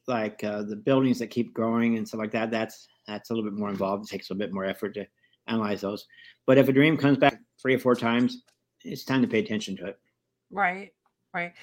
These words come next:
Speaker 2: Do you pay attention to numbers that you see too as well?
Speaker 1: Not as much. Um, I know I have friends that have been numbers. I would say, remember, we love to put the six six six as being bad. You
Speaker 2: <laughs>
Speaker 1: notice, you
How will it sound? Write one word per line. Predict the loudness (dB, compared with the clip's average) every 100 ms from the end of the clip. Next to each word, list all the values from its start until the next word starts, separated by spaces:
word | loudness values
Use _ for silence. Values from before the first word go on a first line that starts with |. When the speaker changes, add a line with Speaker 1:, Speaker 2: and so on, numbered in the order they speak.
| -6
Speaker 2:
Do | 2
you | 2
pay | 4 2
attention | 2 2 0 2 0
to | 2
numbers | 2 0 2 2 2
that | 0 0
you | 0
see | -2 0 -2 -2
too | -2 0 2
as | 0 -2
well? | -2 0 0 -4 -10 _ _
Speaker 1:
Not | 0 4
as | 6
much. | 6 4 0 -8 _ -8
Um, | -2 2 2 0 -10 _ _ _ _
I | 0
know | 2 2
I | 2
have | 0 -4
friends | -2 -2 -2
that | -4
have | -2
been | -2
numbers. | 0 0 -4 -6 _ -20 0
I | 6
would | 6
say, | 8 6
remember, | 8 6 6
we | 6 6
love | 6 6
to | 4 2 -2
put | -4 -2
the |
six | 0 0 0
six | -2
six | 0 0 0
as |
being | 0 0 2
bad. | 0 -2 -6 -12 _ _ _ _ _ -20 _ _ -6
You | 0
Speaker 2:
<laughs> | 6
Speaker 1:
notice, | 8 8 6
you | 0